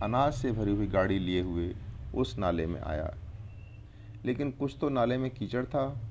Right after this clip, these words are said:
और कुछ उसकी चढ़ाई इतनी ऊंची थी कि गाड़ी एक झटके से ऊपर न चढ़ सकी। वह कभी बैलों को ललकारता,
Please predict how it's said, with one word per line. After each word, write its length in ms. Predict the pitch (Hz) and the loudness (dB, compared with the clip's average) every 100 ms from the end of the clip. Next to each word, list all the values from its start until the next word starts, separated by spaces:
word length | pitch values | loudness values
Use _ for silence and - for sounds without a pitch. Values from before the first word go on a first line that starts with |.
| - - - - - - | -10 -12 -16 -14 -6 0
और 140 | 131 | 0
कुछ 320 | - 160 - | 0 -2 -2
उसकी 220 | 151 - | -4 -4
चढ़ाई 360 | 151 113 113 139 | -2 0 2 2
इतनी 220 | - 139 | 0 0
ऊंची 320 | 113 104 151 | 0 2 0
थी 280 | 139 95 92 - - - - | 0 0 -2 -6 -10 -10 -8
कि 60 | 117 | 4
गाड़ी 440 | 123 123 131 131 - - - - - - - - 139 | 8 10 8 4 -2 -8 -8 -8 -8 -8 -8 0 2
एक 120 | 123 | 2
झटके 320 | 123 - 127 | 0 2 2
से 140 | 123 | 4
ऊपर 200 | 117 123 | 2 4
न 160 | 107 95 | 4 2
चढ़ 160 | 76 - | 0 -2
सकी। 260 | - - - - - - - - - - - - - - | -4 -4 -4 -4 -2 0 0 0 -2 -2 0 0 0 2
वह 140 | 101 | 2
कभी 220 | - 113 | 4 4
बैलों 320 | 101 104 107 110 | 6 6 6 4
को 80 | |
ललकारता, 680 | 117 113 120 120 - 143 - | 2 2 4 4 4 0 0